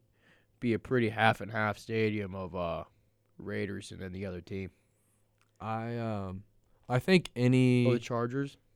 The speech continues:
Speaker 2: Yeah, I think any stadium that could host a Super Bowl is probably pretty easy to play in, other than the Superdome.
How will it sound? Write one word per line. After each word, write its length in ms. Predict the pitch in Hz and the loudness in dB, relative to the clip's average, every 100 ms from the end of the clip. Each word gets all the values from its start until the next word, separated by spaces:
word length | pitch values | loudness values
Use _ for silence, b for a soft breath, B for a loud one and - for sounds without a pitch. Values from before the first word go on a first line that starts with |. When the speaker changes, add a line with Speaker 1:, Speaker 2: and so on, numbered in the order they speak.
| _ - | _ -6
Speaker 2:
Yeah, 460 | 110 98 92 87 - | -2 0 -2 -8 -8
I 100 | - | -6
think 260 | 120 151 - | -2 -2 -2
any 200 | 110 120 | -2 0
stadium 520 | 113 - 110 107 107 | -2 -2 -2 0 0
that 240 | 104 98 - _ - | -2 -4 -8 _ -10
could 220 | - 101 | -6 -4
host 340 | 98 101 - | 0 -2 -2
a 80 | - | -10
Super 300 | - 104 101 | -8 -6 -6
Bowl 260 | 98 95 92 | -6 -4 -6
is 80 | |
probably 320 | - 92 180 175 | -8 -8 -8 -8
pretty 220 | 95 87 | -10 -10
easy 280 | 80 98 92 | -10 -12 -12
to 40 | |
play 300 | - 92 87 | -10 -8 -8
in, 100 | 87 - | -12 -8
other 180 | 104 95 | -6 -6
than 120 | 95 | -6
the 80 | 101 | -8
Superdome. 540 | - 104 107 95 104 | -10 -10 -10 -10 -12